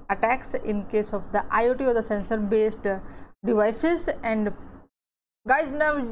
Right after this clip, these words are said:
<laughs> you can understand security is everywhere.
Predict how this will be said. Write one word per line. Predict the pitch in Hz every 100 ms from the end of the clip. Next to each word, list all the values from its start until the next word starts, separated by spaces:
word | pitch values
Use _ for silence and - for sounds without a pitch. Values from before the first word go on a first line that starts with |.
| 226
<laughs> | -
you | 277 294
can | 302
understand | 277 269 269 262 247 220
security | 214 - 233 247 269 269 277
is | 254 214 -
everywhere. | - 226 233 233 285 269 240 180 92